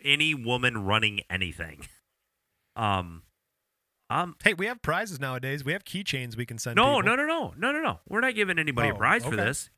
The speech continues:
Speaker 1: I'll give you a prize.
Speaker 2: <laughs>
Speaker 1: I'm gonna give, I'm,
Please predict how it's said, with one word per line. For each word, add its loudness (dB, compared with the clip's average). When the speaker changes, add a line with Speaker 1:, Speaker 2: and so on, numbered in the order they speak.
Speaker 1:
I'll 4
give 4
you 6
a 0
prize. 6
Speaker 2:
<laughs> -2
Speaker 1:
I'm 4
gonna 4
give, 2
I'm, 6